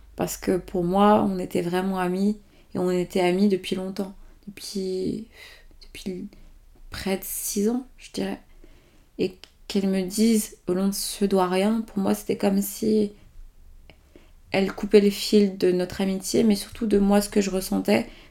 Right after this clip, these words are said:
comme étant un, comme une, une sœur pour moi, en fait. Comme une petite sœur. Enfin, j'aimerais évoquer avec vous un troisième type de famille.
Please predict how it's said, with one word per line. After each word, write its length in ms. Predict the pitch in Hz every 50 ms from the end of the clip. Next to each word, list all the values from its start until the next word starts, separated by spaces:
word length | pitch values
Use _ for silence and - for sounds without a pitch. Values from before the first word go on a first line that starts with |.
| - -
comme 220 | - 208 196 190
étant 440 | 190 185 - 214 214 208 202 196 196
un, 80 | 208 - - - - _ _ _ -
comme 160 | - 208 202
une, 560 | 196 196 190 190 190 185 185 185 190 208 202 - - - - - -
une 80 | 185
sœur 340 | 175 - - - 214 220 220
pour 180 | - - 190 180
moi, 180 | 180 180 175
en 100 | 175 175
fait. 220 | 175 - - 214 208 - - - - - - - - - _ _ _ -
Comme 140 | - - 190
une 100 | 196 196
petite 280 | 196 196 - - -
sœur. 220 | - - - - 196 - - - - - - - - - - - - - - - - - - - - - - - - - - - - - - - - - - - - - - - - - -
Enfin, 300 | 185 180 - - 226 254
j'aimerais 440 | 247 233 214 202 196 185 185 190 190
évoquer 300 | 185 175 185 185 - 233
avec 280 | 233 202 190 185 185 -
vous 260 | - - 220 214 214
un 240 | 208 185 185 185 196
troisième 460 | 202 - - 208 190 202 208 208 196
type 340 | - - - - - - -
de 80 | - -
famille. 360 | 202 - - - - -